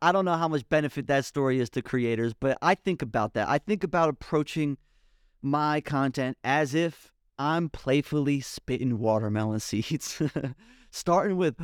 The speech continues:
what is right in front of me, maybe rebelling a little bit, maybe doing something that, like,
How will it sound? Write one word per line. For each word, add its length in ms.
what 260
is 180
right 180
in 100
front 320
of 100
me, 240
maybe 360
rebelling 600
a 60
little 260
bit, 300
maybe 300
doing 520
something 480
that, 240
like, 180